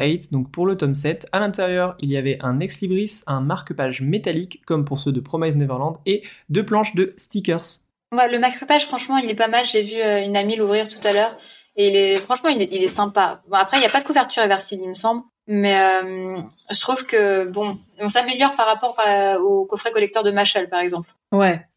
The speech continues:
Speaker 3: mais bon, les
Speaker 1: Ah oui.
Speaker 3: stickers, euh, tu vois, ils vont
Speaker 1: Ouais.
Speaker 3: rester dans la boîte et tout. Enfin, c'est pas,
Speaker 2: Oui, ça, c'est
Speaker 3: pas
Speaker 2: vrai.
Speaker 3: incroyable.
Speaker 1: Ensuite, le treize décembre, donc, euh, on aura la sortie, donc, des tomes cinq, six, sept et huit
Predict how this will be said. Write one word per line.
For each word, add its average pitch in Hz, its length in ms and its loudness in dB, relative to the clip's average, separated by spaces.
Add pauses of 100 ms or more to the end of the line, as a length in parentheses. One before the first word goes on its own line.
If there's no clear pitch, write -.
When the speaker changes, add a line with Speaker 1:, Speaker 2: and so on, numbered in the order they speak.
Speaker 3:
mais 208 80 2
bon, 208 140 2
les 214 140 6
Speaker 1:
Ah - 60 -2
oui. 175 60 2
Speaker 3:
stickers, 254 320 2 (100)
euh, 196 300 2 (520)
tu 233 60 -2
vois, 240 100 4
ils 240 80 4
vont 202 100 2
Speaker 1:
Ouais. 220 80 4
Speaker 3:
rester 220 140 0
dans 214 100 4
la 190 140 4
boîte 226 400 2
et 208 100 -4
tout. 240 220 -2
Enfin, 190 380 0
c'est 185 140 -4
pas, 190 460 0
Speaker 2:
Oui, 233 120 2
ça, 233 140 2
c'est 415 140 2
Speaker 3:
pas - 60 4
Speaker 2:
vrai. 175 100 4
Speaker 3:
incroyable. 185 240 -4 (400)
Speaker 1:
Ensuite, 254 420 2
le 175 220 2
treize 247 320 0
décembre, 180 460 0
donc, 123 240 -2
euh, 110 240 -4 (140)
on 202 120 4
aura 196 220 4
la 175 120 0
sortie, 180 540 -4
donc, 147 380 -2
des 135 180 -2
tomes 127 280 0
cinq, 208 360 0
six, - 300 -2
sept 190 500 -2
et 233 120 4
huit 196 340 2